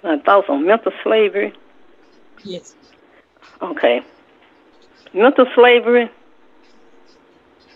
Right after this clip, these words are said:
Speaker 1: Uh, <laughs> there are a lot of us that look like us <laughs> that still dwells on, they still in bondage.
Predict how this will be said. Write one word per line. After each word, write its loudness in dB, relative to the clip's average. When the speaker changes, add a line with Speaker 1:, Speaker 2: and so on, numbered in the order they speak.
Speaker 1:
Uh, 4
<laughs> 6
there 6
are 2
a -2
lot 4
of 2
us 4
that 0
look 2
like 2
us 2
<laughs> -6
that 4
still 6
dwells 4
on, 2
they 4
still 4
in 0
bondage. 0